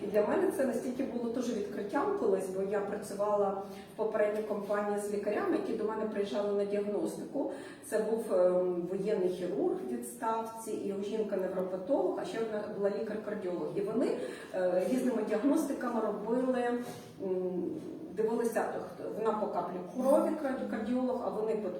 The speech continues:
по своїй там унікальному апарату дивилися, які паразити, віруси,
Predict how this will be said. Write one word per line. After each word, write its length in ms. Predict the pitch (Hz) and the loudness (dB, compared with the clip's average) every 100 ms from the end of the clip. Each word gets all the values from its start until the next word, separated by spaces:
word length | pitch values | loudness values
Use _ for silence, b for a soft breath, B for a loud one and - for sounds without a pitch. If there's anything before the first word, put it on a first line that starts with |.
| - 202 | -8 -8
по 60 | |
своїй 340 | 202 202 208 165 | -8 -4 -2 -2
там 160 | 180 170 | -2 -4
унікальному 460 | 180 208 180 175 175 175 | -4 -2 0 0 -2 -2
апарату 420 | - 277 320 208 | -2 -2 -2 -4
дивилися, 420 | 190 196 247 - 208 | -4 0 0 0 -4
які 180 | - 269 | -2 -2
паразити, 560 | 208 202 - 220 208 | 0 -2 -2 -2 -2
віруси, 340 | 208 220 208 | 0 0 -2